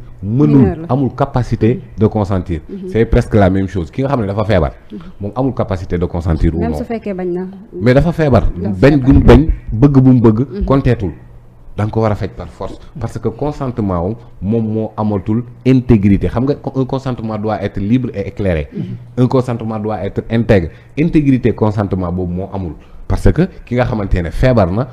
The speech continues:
Speaker 1: ba loof na, ba mënatul dara,
Speaker 2: Mhm.
Speaker 1: kooku waawam ak déetam lanu yemale, amul benn valeur juridique. Faj ko day doon un impératif. Parce que sinon, euh, dans ce cas, où allons-nous?
Speaker 2: Mhm.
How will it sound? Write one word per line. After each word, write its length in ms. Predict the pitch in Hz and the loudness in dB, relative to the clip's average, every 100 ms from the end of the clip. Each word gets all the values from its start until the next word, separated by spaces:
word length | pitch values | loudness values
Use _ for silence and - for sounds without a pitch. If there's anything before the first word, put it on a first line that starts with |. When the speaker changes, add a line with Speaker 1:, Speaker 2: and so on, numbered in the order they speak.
| - 82 | -10 0
Speaker 1:
ba 140 | 110 | 4
loof 280 | 123 127 123 | 6 4 2
na, 100 | 101 | -2
ba 100 | 107 | 0
mënatul 340 | 123 113 98 | 2 2 0
dara, 180 | 90 101 | 0 0
Speaker 2:
Mhm. 140 | 120 190 - | -2 -10 -4
Speaker 1:
kooku 200 | 131 104 | -2 -2
waawam 320 | 117 117 107 123 - - | 0 0 0 -2 -8 -6
ak 220 | 110 107 | -6 -2
déetam 340 | 95 110 98 131 - - | 2 2 2 -2 -8 -6
lanu 260 | 82 101 101 | -2 0 0
yemale, 360 | 95 90 98 - | 0 0 -2 -2
amul 200 | 107 92 | -6 -4
benn 220 | 104 107 | -2 -2
valeur 260 | 90 87 82 | 2 2 2
juridique. 400 | 85 82 80 78 - - | 0 -2 -4 -8 -14 -6
Faj 240 | - 120 | 0 0
ko 100 | 113 | 2
day 140 | 101 92 | 0 0
doon 200 | 92 113 - - | -2 -6 -12 -6
un 260 | 113 107 | -4 0
impératif. 720 | 107 92 95 87 - 87 - - - _ _ - - | 0 0 0 0 -2 -4 -8 -20 -20 _ _ -20 -14
Parce 220 | 156 - | -12 -8
que 140 | 131 107 | -8 -8
sinon, 340 | - 160 76 - - - | -8 -8 -8 -12 -16 -4
euh, 280 | 117 113 117 | -2 0 -2
dans 140 | 156 | -2
ce 80 | 196 | -4
cas, 160 | 151 107 | -4 -4
où 160 | 147 147 | -4 -2
allons-nous? 360 | 151 190 277 - | -2 -2 -6 -10
Speaker 2:
Mhm. 60 | 135 | -16